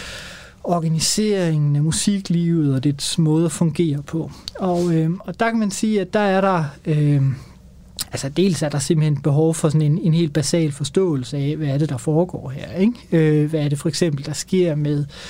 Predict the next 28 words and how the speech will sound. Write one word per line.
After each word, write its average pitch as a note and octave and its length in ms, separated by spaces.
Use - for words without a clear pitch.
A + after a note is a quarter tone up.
med F3+ 140
den F3+ 220
måde, F3 1120
for - 240
eksempel D3+ 460
data D#3 440
i, D#3 220
om, F3 260
om F#3 320
musik F3 380
og C#3+ 240
om C#3+ 120
de D3 100
fleste D3+ 400
menneskers, D3+ 640
<laughs> - 380
sådan E3+ 180
musikalske, D#3+ 640
øh, D3+ 320
hverdagsliv, F3+ 720
øh, D3+ 220
er D#3+ 80
blevet E3 240
en E3 140
vare, E3+ 640
som D3+ 260
så - 120
igen E3 520